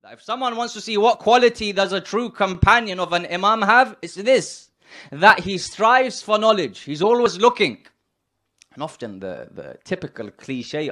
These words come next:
answer. So in the way that often people say, "This was a majlis, the person on the minbar said something very cliche," we also know cliche things that you do.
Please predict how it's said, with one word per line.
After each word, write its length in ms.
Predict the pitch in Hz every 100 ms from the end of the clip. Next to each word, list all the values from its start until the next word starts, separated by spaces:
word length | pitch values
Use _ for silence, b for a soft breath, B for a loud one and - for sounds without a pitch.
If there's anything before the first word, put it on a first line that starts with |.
| -
answer. 440 | 127 123 - 78 - _ _ _ _ _
So 140 | - 87
in 120 | 110
the 100 | 110
way 160 | 165
that 120 | 143 -
often 360 | 147 - 120
people 320 | 117 139 120
say, 220 | 110 127 117
"This 220 | 131 -
was 160 | 113
a 160 | 101 87 - 131 -
majlis, 460 | 143 135 127 120
the 80 | 120
person 380 | 113 143 139 110
on 80 | 107
the 80 | 104
minbar 280 | 135 127
said 160 | 110 123
something 360 | 131 135 139 117
very 180 | 127
cliche," 640 | 123 123 123 - 143 120 - b b b b
we 180 | - 170
also 400 | 190 202 185 180
know 180 | 170 180
cliche 440 | - 185 180 190
things 260 | 185 202 170
that 160 | 170 151
you 160 | 170
do. 200 | 120 117